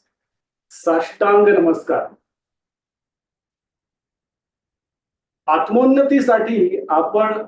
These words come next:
आनंदाची साधना करत आहोत आणि या आनंदाच्या साधनेला आपण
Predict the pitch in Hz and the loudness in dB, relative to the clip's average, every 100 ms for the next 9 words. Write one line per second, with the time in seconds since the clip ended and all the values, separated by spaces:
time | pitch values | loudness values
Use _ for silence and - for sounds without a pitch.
0 | - _ 156 165 208 220 214 185 180 208 | -16 _ 0 2 2 2 2 0 0 -2
1 | 208 - - - 156 156 185 196 190 170 | -2 -4 -12 -4 -2 0 0 0 2 0
2 | 185 190 135 135 - _ _ _ _ _ | 0 0 -2 -4 -6 _ _ _ _ _
3 | _ _ _ _ _ - 165 226 247 254 | _ _ _ _ _ -4 0 2 2 2
4 | 254 247 - - 160 202 247 240 208 202 | 0 -2 -8 -4 -2 0 0 2 0 0
5 | 214 214 - 165 170 185 180 180 151 175 | -2 -2 -2 -2 0 0 2 2 2 -2
6 | - - _ _ _ 135 147 - - | -6 -16 _ _ _ -6 -4 0 0